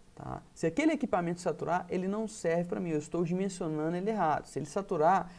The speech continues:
a minha proteção, na verdade, está cega, porque os, um dos olhos da proteção são os T Cs, o outros são os T Ps, né? Então, se os T Cs saturam, a proteção está cega.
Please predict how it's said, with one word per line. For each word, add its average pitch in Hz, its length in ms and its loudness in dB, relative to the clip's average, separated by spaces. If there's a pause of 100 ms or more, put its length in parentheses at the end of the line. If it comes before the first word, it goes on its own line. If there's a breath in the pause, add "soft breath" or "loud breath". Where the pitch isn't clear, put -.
(140)
a - 80 2
minha 165 160 4
proteção, 175 480 2
na 175 100 4
verdade, 160 380 2
está 220 240 -4
cega, 151 400 2
porque 139 260 -4
os, 127 200 0
um 190 260 2
dos 160 280 2
olhos 139 340 6
da 123 100 2
proteção 208 540 -2 (360 loud breath)
são 202 200 2
os 208 80 -2
T 233 160 4
Cs, 196 300 2
o 202 40 4
outros - 640 -4
são 175 180 -2
os 190 100 -4
T 254 140 -4
Ps, 165 400 4
né? 147 160 -2 (300 loud breath)
Então, 262 160 2
se 285 160 2
os 277 100 -4
T 254 180 4
Cs 214 420 6
saturam, 175 640 2 (760 soft breath)
a 180 220 2
proteção 190 560 0
está 214 240 -4
cega. 190 440 4